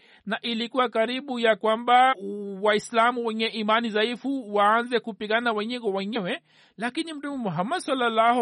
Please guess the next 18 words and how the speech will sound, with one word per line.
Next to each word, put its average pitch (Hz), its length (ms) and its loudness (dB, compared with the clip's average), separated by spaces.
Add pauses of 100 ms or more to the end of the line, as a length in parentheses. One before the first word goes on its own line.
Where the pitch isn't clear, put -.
alaihi 220 80 2
wasallam 233 440 -2
alikuwa 214 380 0
na 196 120 0
busara 196 580 0
kubwa 285 380 -4
sana, 196 560 -4 (380)
na 202 160 -2
kutokana 226 520 -4
na 208 120 0
busara, 196 440 0
busara 196 440 2
ile 247 480 2
na 226 140 0
kutokana 202 520 -4
na 202 280 2 (680)
nguvu 220 400 -4
yake 240 640 0